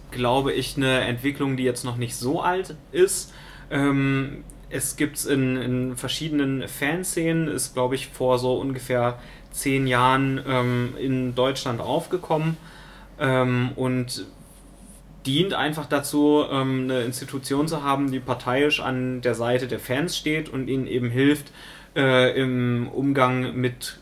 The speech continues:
Repression von staatlicher Seite, eben insbesondere von der Polizei, ähm, umzugehen, ähm, Informationen zu liefern, ähm, genau, und da eben einfach, äh, Fans zu unterstützen.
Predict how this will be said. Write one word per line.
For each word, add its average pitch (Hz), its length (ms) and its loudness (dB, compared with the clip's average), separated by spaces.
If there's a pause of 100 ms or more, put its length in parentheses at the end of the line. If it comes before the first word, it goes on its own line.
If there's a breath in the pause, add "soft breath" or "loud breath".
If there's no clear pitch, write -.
Repression 139 800 0
von 143 160 -4
staatlicher 135 500 -2
Seite, 131 800 2
eben 117 240 -2
insbesondere 117 640 -2
von 117 120 -10
der 110 60 -6
Polizei, 135 680 2 (500 loud breath)
ähm, 127 560 2 (140)
umzugehen, 131 1080 2
ähm, 117 500 0 (440)
Informationen 139 800 0
zu 156 160 -2
liefern, 135 560 0 (580 loud breath)
ähm, 120 600 2 (1160)
genau, 123 280 2
und 110 120 -4
da 117 160 4
eben 120 480 0
einfach, 117 440 -4 (100)
äh, 131 180 2
Fans 143 360 0
zu 131 120 -2
unterstützen. 120 640 -6